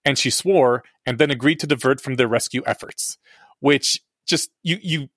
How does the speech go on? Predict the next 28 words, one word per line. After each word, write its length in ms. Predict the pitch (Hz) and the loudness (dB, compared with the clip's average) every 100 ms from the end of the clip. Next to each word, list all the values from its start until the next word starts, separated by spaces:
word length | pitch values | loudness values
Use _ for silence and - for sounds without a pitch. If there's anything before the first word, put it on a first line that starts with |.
| _ | _
you 140 | 147 | -2
read 220 | 147 247 175 | 2 2 4
that, 180 | 151 | 4
and 100 | 156 | 2
you're 100 | 151 | 2
like, 200 | 151 147 | 2 2
"Huh, 300 | - 254 190 - _ | 2 0 0 -2 _
they've 160 | 170 160 | 0 0
told 200 | 196 196 | -4 -2
me 80 | 175 | 0
many 220 | 190 190 | 0 0
times 320 | 185 196 175 | 0 0 -2
about 240 | 139 151 156 | 0 2 4
the 200 | 143 135 | 4 2
guaranteed, 840 | 107 143 160 156 160 156 151 143 _ - | 0 -2 -2 -6 -6 -6 -6 -10 _ -2
uh, 320 | 127 123 127 - _ | 2 2 0 -4 _
plan 340 | 160 165 147 - | 0 0 -2 -4
promise, 500 | 127 123 160 - - - - _ - | -2 -2 -4 -8 -12 -20 -20 _ -2
and 420 | 139 143 139 - - _ | 2 2 0 -6 -12 _
we 300 | 143 123 165 | -10 -2 -2
just 340 | 147 175 - - - 139 | 0 0 0 -8 -14 -14
here 240 | - 165 175 | -6 -2 0
saw 340 | - 170 143 | 2 4 2
that 280 | 131 135 117 | 4 2 2
there 140 | 135 | -2
is 200 | 160 170 | 0 0
a 80 | 143 | 0
plan, 440 | - 185 165 127 | 0 0 0 -2